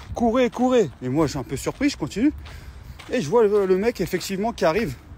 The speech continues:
qui arrive en face de moi. Il est sur l'herbe et je vois des, euh, des flics qui sont à cinq, dix mètres derrière lui, qui n'arrivent pas à la, à l'attraper. Il arrive vers moi, donc je m'écarte un peu.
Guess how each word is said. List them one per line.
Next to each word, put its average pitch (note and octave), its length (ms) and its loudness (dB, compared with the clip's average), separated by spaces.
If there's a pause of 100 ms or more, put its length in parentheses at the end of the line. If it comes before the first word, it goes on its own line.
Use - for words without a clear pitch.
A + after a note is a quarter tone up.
qui F3+ 100 -2
arrive G#3 160 0
en F#3 40 -2
face F3 220 -2
de D3 80 0
moi. F#3 160 0 (1400)
Il C#3 80 0
est - 20 0
sur C#3 260 0
l'herbe G3 240 4
et C3+ 80 4
je G#2+ 80 -4
vois F3+ 160 2
des, D3 200 2
euh, A2+ 120 2 (240)
des A#2 140 0
flics D#3 360 -6
qui B2 120 -8
sont C3 240 -4
à G#2 260 -4
cinq, C#3+ 300 -2
dix C3 120 -4
mètres C#3 200 0
derrière B2 320 2
lui, G3 140 -2
qui - 100 -2
n'arrivent A#2+ 180 -2
pas D3+ 120 2
à - 20 4
la, A#2 180 4
à A#2 40 4
l'attraper. B2+ 420 0 (880)
Il F3+ 120 2
arrive E3 200 4
vers C#3 160 2
moi, C#4+ 160 4
donc A3+ 100 4
je A#2+ 100 -4
m'écarte D3 340 -2
un E3 80 2
peu. F4 200 2